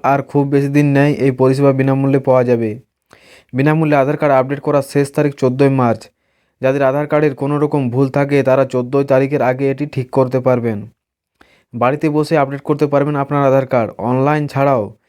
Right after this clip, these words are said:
অফলাইন নিকটবর্তী আধার সেন্টার গিয়ে এটি আপডেট করাতে পারবেন।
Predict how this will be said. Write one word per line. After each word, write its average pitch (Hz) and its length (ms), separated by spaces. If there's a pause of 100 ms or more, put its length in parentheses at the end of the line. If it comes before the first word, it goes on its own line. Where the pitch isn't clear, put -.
(240)
অফলাইন 135 360
নিকটবর্তী 139 680
আধার 131 260
সেন্টার 135 320
গিয়ে 143 340
এটি 139 240
আপডেট 127 320
করাতে 127 300
পারবেন। 117 500